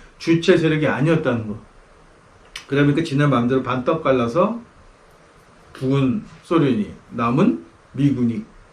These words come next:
신탁 통치하는, 군정이 들어와서 장악하는 형태의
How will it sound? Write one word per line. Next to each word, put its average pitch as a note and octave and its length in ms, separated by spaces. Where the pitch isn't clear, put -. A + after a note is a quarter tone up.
신탁 - 560
통치하는, - 540
군정이 D#3+ 640
들어와서 A#2+ 580
장악하는 B2+ 560
형태의 D#3 800